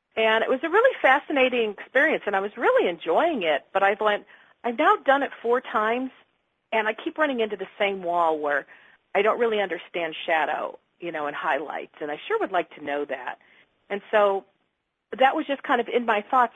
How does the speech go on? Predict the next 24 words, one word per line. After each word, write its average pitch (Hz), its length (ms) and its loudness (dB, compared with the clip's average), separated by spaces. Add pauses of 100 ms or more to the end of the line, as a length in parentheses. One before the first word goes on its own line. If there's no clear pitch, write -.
(100)
"I'd 214 140 -8
like 370 240 -2 (120)
someone 294 240 0
to 185 80 -8 (140)
teach 208 200 -8 (100)
this 143 140 -6 (180)
to 156 100 -10
me." 113 280 -14 (760)
And 196 220 0
I 214 80 4
went 220 220 2
and 220 80 -8
Googled 202 380 0
one 185 200 0
day, 175 500 0
and 190 260 0 (140)
lo 180 220 4
and 214 80 -4
behold, 202 400 -2
there 175 80 -2
was 180 120 -10
an 170 120 -6 (120)
oil 302 520 2
painter 170 680 -6